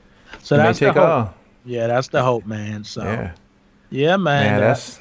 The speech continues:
Speaker 2: that's, that's awesome, man. I mean, you've been blessed, brother. I mean, I know you kinda went through the seven years of, of famine and then the seven years of, of plenty, or, you, you know, go-, even receiving more. Uh, you know, so we always talk about it, but, uh, I always wish you the best of,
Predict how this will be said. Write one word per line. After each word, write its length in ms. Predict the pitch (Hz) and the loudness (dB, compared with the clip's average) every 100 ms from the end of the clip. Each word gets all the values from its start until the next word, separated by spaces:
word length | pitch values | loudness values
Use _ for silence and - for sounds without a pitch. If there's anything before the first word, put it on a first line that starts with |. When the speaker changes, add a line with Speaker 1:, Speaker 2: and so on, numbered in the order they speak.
| - | -8
Speaker 2:
that's, 360 | 107 117 139 117 | -2 -2 -2 -4
that's 200 | 120 117 | -4 0
awesome, 460 | 113 123 123 120 | 2 2 0 -2
man. 320 | 107 107 110 117 | 0 0 0 0
I 40 | |
mean, 120 | 120 | 0
you've 80 | 135 | 0
been 140 | 135 123 | 0 2
blessed, 300 | 123 117 - | 2 0 0
brother. 300 | 113 107 107 | 0 0 -4
I 120 | 120 117 | -6 -2
mean, 160 | 117 | 0
I 60 | 113 | 0
know 120 | 117 | 0
you 160 | 120 117 | 0 -2
kinda 240 | 127 113 | -4 -4
went 200 | 110 110 | -4 -6
through 100 | 117 | -8
the 80 | 101 | -8
seven 320 | - 107 107 | -4 -4 -2
years 240 | 110 107 | -2 -2
of, 220 | 104 95 - _ _ - | -2 -6 -8 _ _ -12
of 120 | 107 | -6
famine 500 | 123 117 110 107 107 | -2 0 0 -4 -4
and 80 | 101 | -6
then 100 | 101 | -8
the 60 | |
seven 300 | 98 110 104 | -4 -4 -2
years 280 | 104 104 101 | -4 -2 -2
of, 160 | 104 98 | -2 -2
of 140 | 95 - | -4 -6
plenty, 420 | 110 101 95 92 _ _ | -6 -4 -6 -12 _ _
or, 280 | - 107 98 | 0 2 2
you, 180 | 101 104 - _ | 0 -6 -10 _
you 440 | 107 - - 107 | -10 -10 -6 -2
know, 120 | 107 | -2
go-, 160 | 95 - | -2 -6
even 400 | 120 120 113 107 - _ _ - | -2 -2 0 -4 -8 _ _ -14
receiving 400 | - 120 107 107 | -4 -2 -2 0
more. 480 | 117 117 107 104 98 _ - | 0 0 -2 -8 -14 _ -16
Uh, 200 | - - - | -12 -12 -10
you 100 | 127 | -6
know, 180 | 113 | -6
so 140 | 104 139 | -4 -4
we 120 | 170 | 0
always 220 | 117 107 | 0 0
talk 220 | - 107 | -2 -4
about 240 | 104 101 98 | -2 -4 -2
it, 220 | 98 - _ - - _ | -4 -8 _ -20 -20 _
but, 120 | 113 | -6
uh, 220 | 101 98 107 | -4 -4 -4
I 80 | 117 | 0
always 280 | 120 110 107 | 2 0 -2
wish 160 | 107 | -8
you 40 | 107 | -6
the 80 | |
best 300 | 98 95 - | -4 -4 -4
of, 420 | 107 98 92 - | -6 -4 -6 -12